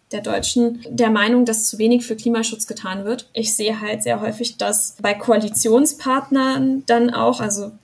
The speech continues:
wenn man jetzt wieder auf Baden-Württemberg schaut, die Grünen und die C D U haben ja dort eine Koalition ge-, gebildet mit der C D U als Juniorpartnerin. Dort wird halt sehr viel mehr auf die C D U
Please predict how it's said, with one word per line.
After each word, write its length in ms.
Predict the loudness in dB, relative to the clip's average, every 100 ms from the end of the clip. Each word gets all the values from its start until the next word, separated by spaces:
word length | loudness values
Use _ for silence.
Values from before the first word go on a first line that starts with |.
| _
wenn 140 | -8 -4
man 80 | -4
jetzt 200 | -4 -2
wieder 140 | -4
auf 100 | -4
Baden-Württemberg 720 | -8 -8 -10 -2 2 2 2
schaut, 320 | 0 -2 -2 -4 -14 -10
die 120 | -10
Grünen 600 | -4 2 6 6 6 2 -8
und 320 | -10 -8 -8 -8
die 460 | -8 -6 -6 -6 -6
C 180 | -2 0
D 80 |
U 140 | 0 -2
haben 120 | -4
ja 80 | -6
dort 160 | -8
eine 80 | -10
Koalition 560 | -8 -8 -4 -2 2 2
ge-, 240 | 0 -6
gebildet 520 | -10 0 4 4 0 -4
mit 320 | -6 -6 -8 -8
der 320 | -6 -4 -4
C 160 | -2 0
D 120 | 0
U 100 | 0
als 260 | 0 -2
Juniorpartnerin. 840 | 2 2 2 -2 -4 -2 0 0 0 -8 -20 -20 _
Dort 340 | 2 2 0
wird 180 | -4 -4
halt 280 | -2 -2 -4 _ _
sehr 360 | -4 0 2 0
viel 260 | 0 2
mehr 480 | 4 2 2 0 0
auf 140 | -6
die 140 | -12 -6
C 180 | -2 0
D 200 | 0 -2
U 300 | -4 -4